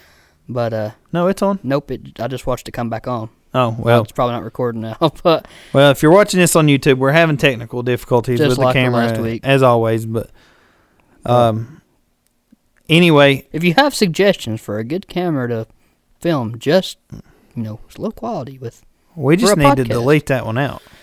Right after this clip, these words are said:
Speaker 2: We need to
Speaker 1: You
Speaker 2: get rid
Speaker 1: sure?
Speaker 2: of all the
Speaker 1: I don't know
Speaker 2: videos on
Speaker 1: because
Speaker 2: it.
Speaker 1: I don't know if that's what it is or not.
Speaker 2: It is. It filled up all that spot from where I erased that stuff.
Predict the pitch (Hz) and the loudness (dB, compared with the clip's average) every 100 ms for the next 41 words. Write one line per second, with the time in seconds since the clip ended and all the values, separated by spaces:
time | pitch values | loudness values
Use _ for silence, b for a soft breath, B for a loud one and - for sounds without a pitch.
0 | b 123 139 127 127 127 127 123 117 120 | b 0 0 0 0 2 4 4 2 4
1 | 240 254 269 202 143 175 185 220 226 240 | 4 6 4 2 0 0 0 -4 -4 -6
2 | 165 _ _ _ _ _ 165 170 160 165 | -8 _ _ _ _ _ -10 -6 -4 -6
3 | 151 156 135 - - 143 131 123 123 - | -6 -8 -8 -12 -2 0 2 0 -4 -10
4 | _ _ _ _ _ _ _ _ 139 127 | _ _ _ _ _ _ _ _ -2 0
5 | - 139 127 - 127 120 - - 123 113 | 0 0 0 0 -2 -2 -6 -2 -2 -2
6 | - 127 123 113 110 113 - _ _ 123 | -8 -6 -4 -2 -2 -4 -8 _ _ -6
7 | 120 120 - 107 - 120 113 - | -2 -2 -4 -10 -10 -10 -10 -12